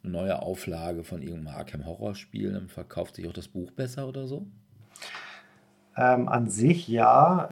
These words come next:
Speaker 2: weil man da natürlich eben sozusagen diesen Marketing-Effekt einfach mitbekommt und weil wir ja auch, ähm, von Asmodee selber auch, äh, die, die Bücher auch mitvertrieben werden.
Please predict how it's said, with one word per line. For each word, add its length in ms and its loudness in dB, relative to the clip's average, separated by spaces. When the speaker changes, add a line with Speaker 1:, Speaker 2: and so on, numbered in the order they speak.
Speaker 2:
weil 140 6
man 180 4
da 100 4
natürlich 520 2
eben 220 -2
sozusagen 580 -2
diesen 220 -4
Marketing-Effekt 880 2
einfach 280 -4
mitbekommt 1040 -4
und 240 -8
weil 160 -4
wir 80 -6
ja 200 0
auch, 360 -6
ähm, 580 -8
von 240 -8
Asmodee 420 -6
selber 380 0
auch, 280 -2
äh, 260 -8
die, 120 -12
die 100 -16
Bücher 340 -6
auch 120 -2
mitvertrieben 720 -6
werden. 360 -2